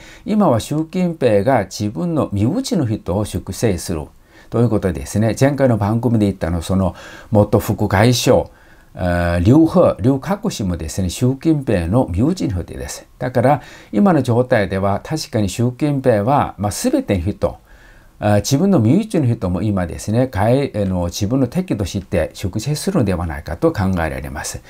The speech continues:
えー、では、今日はですね、習-、あの、信号の、あ、死亡について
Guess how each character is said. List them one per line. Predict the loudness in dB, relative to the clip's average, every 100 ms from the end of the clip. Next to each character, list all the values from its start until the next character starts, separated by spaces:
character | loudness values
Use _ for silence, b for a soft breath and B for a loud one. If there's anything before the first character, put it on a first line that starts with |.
| B B B
え | 2 4 6
ー、 |
で | 6
は、 | 4
今 | 4
日 | 4
は | 4
で | 4 2
す | 2
ね、 | 0
習-、 | 2 2 0 -2
あ | 0
の、 | 2 4 2 2
信 | 2 2 4
号 | 4 4
の、 | 4 4 4 0
あ、 | -4 -4
死 | -2 0
亡 | 2
に | 2 0
つ | -2
い | -4
て | -2 -2 -2